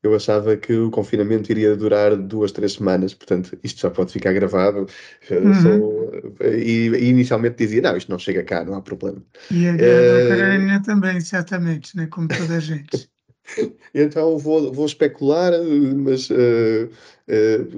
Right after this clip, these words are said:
Speaker 1: quero deixar claro que é, que provavelmente não será assim. O que, a, a vantagem principal que me parece é libertar a criatividade humana das equipas.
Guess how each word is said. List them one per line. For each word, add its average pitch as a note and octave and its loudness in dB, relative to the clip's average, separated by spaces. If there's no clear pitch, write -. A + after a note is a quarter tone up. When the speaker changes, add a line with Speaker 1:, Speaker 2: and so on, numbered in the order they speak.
Speaker 1:
quero B2+ 0
deixar A#2+ 0
claro B2+ -2
que - -4
é, A2+ 2
que G#2+ -4
provavelmente G2+ -2
não G2+ 0
será F#2+ -2
assim. G2 -2
O A#2+ 0
que, B2 -6
a, A2+ 4
a - 4
vantagem C3+ 0
principal G2+ -4
que - -14
me G2 -12
parece G#2 -2
é G#2 2
libertar A#2 0
a G2+ -2
criatividade G#2 -2
humana G2 0
das G2 -2
equipas. - -10